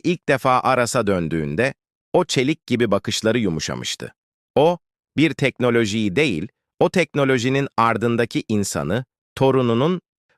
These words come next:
babaannesine duyduğu sevgiyi görmüştü. "Doktor Kozan," dedi Elif Sancak, sesi bu kez çok daha farklı bir tondaydı. "Aura projesinin bir yıllık pilot programı için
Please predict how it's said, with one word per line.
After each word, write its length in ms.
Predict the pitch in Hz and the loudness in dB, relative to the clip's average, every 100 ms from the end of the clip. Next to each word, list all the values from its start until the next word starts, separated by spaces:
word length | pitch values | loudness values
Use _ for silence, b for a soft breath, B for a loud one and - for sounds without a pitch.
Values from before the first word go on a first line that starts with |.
| - | -2
babaannesine 840 | 113 135 151 147 131 - 117 117 | 0 2 2 0 -2 -2 -2 0
duyduğu 480 | 117 113 101 110 117 | 0 0 2 0 0
sevgiyi 600 | - - 110 90 101 107 | -4 0 0 0 -2 0
görmüştü. 640 | 95 85 76 76 - - 53 _ _ _ _ _ _ _ _ | 0 0 -2 -6 -8 -10 -12 _ _ _ _ _ _ _ _
"Doktor 300 | 165 - 190 | 0 2 0
Kozan," 500 | 170 214 180 185 240 - _ | 2 0 2 2 0 -6 _
dedi 260 | - 120 107 | 0 0 0
Elif 340 | 92 101 98 | 0 -2 -2
Sancak, 640 | - 107 92 95 143 - - b b | -2 -2 0 0 -2 -4 -18 b b
sesi 360 | - 139 143 135 | -4 -2 0 -2
bu 80 | |
kez 340 | - 135 127 - | 0 -2 -2 -4
çok 300 | - 208 - | -2 -2 -2
daha 200 | 123 147 | -2 -2
farklı 400 | 139 120 - 110 | 0 -2 0 -2
bir 80 | 80 | -2
tondaydı. 680 | 87 80 80 73 67 - - _ _ _ _ _ _ _ - | -4 -4 -2 -4 -6 -12 -18 _ _ _ _ _ _ _ -4
"Aura 360 | 151 208 226 196 | 2 4 4 2
projesinin 800 | 160 151 139 139 139 147 190 165 | 2 2 2 0 0 0 0 -2
bir 120 | 208 | 0
yıllık 400 | 165 151 160 - | 2 2 0 -2
pilot 320 | 139 165 - | 0 0 0
programı 440 | 147 139 120 120 | 0 2 2 0
için 500 | 113 113 - 185 208 | 0 -2 -2 -4 -4